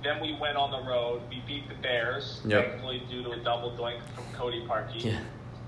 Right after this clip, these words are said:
Speaker 1: Then we went to New Orleans, and if you remember, Alshon Jeffrey, we were up fourteen nothing. Alshon Jeffrey had a ball go through his hands.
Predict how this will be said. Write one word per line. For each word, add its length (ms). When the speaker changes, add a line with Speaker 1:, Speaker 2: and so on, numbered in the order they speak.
Speaker 1:
Then 260
we 160
went 400
to 140
New 120
Orleans, 720
and 80
if 160
you 140
remember, 480
Alshon 480
Jeffrey, 420
we 120
were 120
up 240
fourteen 420
nothing. 320
Alshon 420
Jeffrey 380
had 140
a 100
ball 260
go 140
through 180
his 240
hands. 520